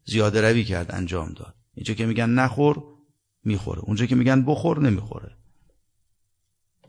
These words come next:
اونجا که می‌گن خرج نکن، خرج می‌کنه. اونجا که می‌گن خرج بکن، خرج نمی‌کنه. و امثال اینها. اونجایی که باید آبرو بگذاره، نمیگذاره. اونجا که نباید بگذاره، میگذاره. اینا رو محاسبه می‌کنن.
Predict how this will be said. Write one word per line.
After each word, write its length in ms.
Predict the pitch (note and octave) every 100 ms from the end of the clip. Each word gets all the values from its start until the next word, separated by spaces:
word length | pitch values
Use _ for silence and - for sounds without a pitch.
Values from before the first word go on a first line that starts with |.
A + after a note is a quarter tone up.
| _ _ _
اونجا 300 | - G#2+ B2+
که 120 | C3+
می‌گن 220 | A#2+ B2+
خرج 400 | A#2 B2 C3 A2
نکن، 340 | C#3 D3 D3 C3
خرج 300 | B2 A#2+ G2
می‌کنه. 240 | F2+ G2
اونجا 200 | F#2+ G#2
که 120 | G#2+
می‌گن 220 | A2 G#2+ G#2+
خرج 300 | - A2+ G#2+
بکن، 300 | B2 B2+ A2
خرج 300 | - G2+ G#2
نمی‌کنه. 500 | F2+ G#2 - - - _ _ _ _ _ _ _ _ _ _ _ -
و 40 | D#3
امثال 440 | C3+ G#2+ G#2 F#2
اینها. 360 | F2+ - E2 D#2+ - _ _ _ _ _ - - - _ _ -
اونجایی 240 | A#2+ C3+
که 80 | C#3
باید 200 | C3+ C3+
آبرو 340 | - A#2+ A#2+ C#3+
بگذاره، 440 | C#3+ A#2 C3+ C3
نمیگذاره. 420 | C#3 B2+ G#2 G2
اونجا 200 | G2 G#2
که 100 | A2+
نباید 340 | A#2+ C3 C3+ A#2+
بگذاره، 340 | A#2+ A#2+ B2
میگذاره. 460 | A#2+ F2+ F#2 F2 - - - -
اینا 180 | A#2+ C#3+
رو 60 |
محاسبه 520 | C#3 G#2 G2 - B2
می‌کنن. 440 | A2 E2+ - D#2+